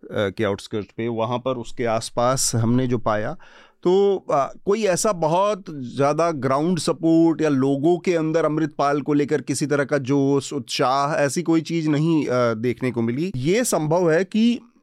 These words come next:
ये जो परिस्थितियाँ हुई, जो बनी हैं अब,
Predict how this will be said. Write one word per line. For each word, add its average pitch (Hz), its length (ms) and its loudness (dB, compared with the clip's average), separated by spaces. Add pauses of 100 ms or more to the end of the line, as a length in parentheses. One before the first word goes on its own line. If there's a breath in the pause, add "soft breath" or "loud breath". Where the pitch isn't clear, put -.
(160)
ये 170 280 2
जो 214 120 2
परिस्थितियाँ 147 580 -2
हुई, 135 300 -2 (500 soft breath)
जो 131 180 -2
बनी 139 320 2
हैं 156 260 0
अब, 180 320 0